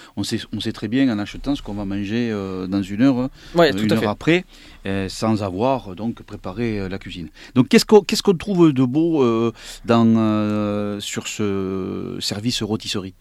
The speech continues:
Speaker 1: De tout ?
Speaker 2: De tout, après du classique, on va dire, parce qu'on pourrait faire plus, c'est toujours pareil, mais compliqué, parce qu'il faut avoir le temps, il faut avoir la place, enfin, il y a, il y a, il y a, il y a, il y a tout,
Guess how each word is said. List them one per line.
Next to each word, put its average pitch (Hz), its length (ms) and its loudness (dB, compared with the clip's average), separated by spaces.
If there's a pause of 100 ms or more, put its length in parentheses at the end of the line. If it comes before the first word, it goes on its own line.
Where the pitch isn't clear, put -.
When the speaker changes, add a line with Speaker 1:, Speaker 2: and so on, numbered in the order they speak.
(120)
Speaker 1:
De 120 80 2
tout ? 151 220 -2 (440)
Speaker 2:
De 196 120 6
tout, 262 340 8
après - 140 4
du 175 100 4
classique, 180 360 0
on 127 80 -4
va 123 100 2
dire, 120 180 -4
parce - 180 -16
qu'on 127 160 -4
pourrait 135 260 0
faire - 180 -4
plus, 170 240 -4
c'est - 160 -6
toujours 139 180 -6
pareil, 175 280 0
mais 127 200 -4 (920)
compliqué, 156 420 -2
parce - 160 -12
qu'il - 100 -12
faut - 80 -8
avoir 101 160 -8
le 113 80 -10
temps, 151 280 0
il 131 100 -8
faut 107 320 -10 (420)
avoir 117 140 -6
la 120 100 -4
place, 143 360 2
enfin, 123 180 -6
il 120 80 -4
y 120 60 0
a, 120 60 0
il 127 80 -4
y 123 80 -2
a, 123 40 -2
il 120 100 -6
y 120 60 -8
a, 104 140 -6
il 95 160 -14
y - 40 -12
a, 76 60 -14 (140)
il 69 80 -18
y - 40 -12
a - 40 -14
tout, - 160 -18